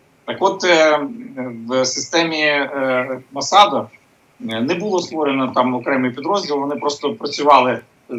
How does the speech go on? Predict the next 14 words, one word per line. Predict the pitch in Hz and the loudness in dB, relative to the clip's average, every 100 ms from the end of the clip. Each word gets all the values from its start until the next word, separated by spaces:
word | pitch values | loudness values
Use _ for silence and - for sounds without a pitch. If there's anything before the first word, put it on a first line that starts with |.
| 110 | -4
спільно | - - 175 156 135 | -2 0 2 2 0
зі | 123 120 | -2 -4
всіма | 127 - 131 127 | -4 -2 0 2
іншими | 131 120 123 131 | 0 -2 -2 -2
органами | 175 185 147 127 120 | 0 0 0 0 -2
і | 113 | -4
працювали | - - 135 160 143 117 | -6 -4 4 6 6 0
по, | 123 120 120 113 - _ _ _ - | -4 -2 0 -2 -14 _ _ _ -8
е, | 113 | -6
в | 113 | -4
тому | 143 | -6
числі | 143 143 139 123 | -4 -4 -4 -4
взаємодії | 113 139 139 127 151 151 | -2 0 0 -2 -2 -4
з | 127 - 131 | -4 -6 -4